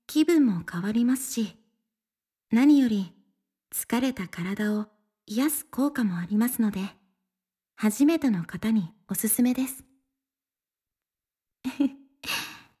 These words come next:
どうやらお疲れのご様子ですし、ご主人様のために精一杯尽くさせていただきますね。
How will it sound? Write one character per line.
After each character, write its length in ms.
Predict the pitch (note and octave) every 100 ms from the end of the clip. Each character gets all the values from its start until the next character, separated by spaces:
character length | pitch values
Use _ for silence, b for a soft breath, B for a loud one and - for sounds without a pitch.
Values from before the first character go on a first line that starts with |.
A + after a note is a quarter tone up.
| _ _
ど 160 | G#3+ A#3+
う 60 | C#4+
や 140 | A#3+
ら 220 | G#3+ F3+ _ _ _ _
お 80 | F#3+
疲 280 | - - A#3
れ 120 | A#3+
の 160 | B3
ご 120 | A#3+ G#3+
様 200 | A3+ B3+
子 160 | C#4
で 120 | C#4
す 140 | C#4 -
し、 240 | A#3 - _ _ _ _ _ _ _
ご 100 | -
主 160 | A#3+ D4+
人 200 | D#4+ D4+
様 240 | C4+ A3
の 120 | F#3+
た 140 | E3+ F3
め 160 | G#3
に 180 | A#3 - _ _ _ _ _
精 340 | - - A#3+ C4
一 100 | C#4
杯 420 | - C4+ A3+ E3+ _
尽 100 | -
く 120 | -
さ 120 | B3 C#4
せ 160 | D4+
て 80 | D4
い 120 | E3+
た 120 | -
だ 100 | F3+
き 120 | G3+ G#3+
ま 80 | A#3
す 160 | -
ね。 240 | G3 C#4+